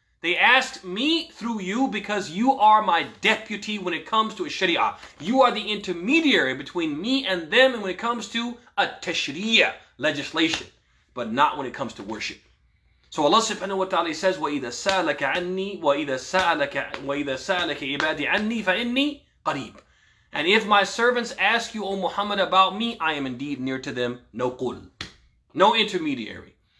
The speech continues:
And so this is one example out of many that we could give, but it's a very, um, subtle, but very powerful example that shows Allah subhanahu wa ta'ala wants there to be no intermediary, intermediary between us and Him when it comes to worship.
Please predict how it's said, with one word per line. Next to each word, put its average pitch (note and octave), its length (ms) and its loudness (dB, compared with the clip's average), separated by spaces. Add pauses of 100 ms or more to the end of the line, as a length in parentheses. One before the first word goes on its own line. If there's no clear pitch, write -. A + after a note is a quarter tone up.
(120)
And C3+ 140 -8
so F3+ 80 0
this A3+ 200 0
is G3 80 -2
one G3+ 240 2
example F#3+ 460 0
out D#3 100 2
of D3+ 100 -2
many A3 160 -4
that F#3+ 120 0
we D3 80 -4
could C3+ 160 -8
give, D3 240 -2
but C#3+ 80 -6
it's C3+ 120 -10
a C3 40 -10
very, E3 580 0
um, F2+ 720 -4
subtle, F3+ 760 2 (240)
but C#3+ 100 -14
very G3+ 200 -2
powerful G3+ 640 -2
example C#3+ 440 -6
that B2 140 -8
shows B2+ 560 -2 (280)
Allah D3+ 180 0
subhanahu D#3+ 380 -4
wa D3 60 -4
ta'ala C#3 240 0
wants C3 240 -2
there C3 100 -8
to A#2+ 80 -12
be A#2+ 120 -8
no C3+ 220 -2
intermediary, C3+ 600 -6 (280)
intermediary D3 600 -2
between A#2 380 -8
us E3+ 260 -6
and G#3+ 120 -10
Him C#3+ 200 -8
when B2 100 -4
it - 40 -10
comes C3 240 -6
to - 80 -12
worship. C#3+ 580 0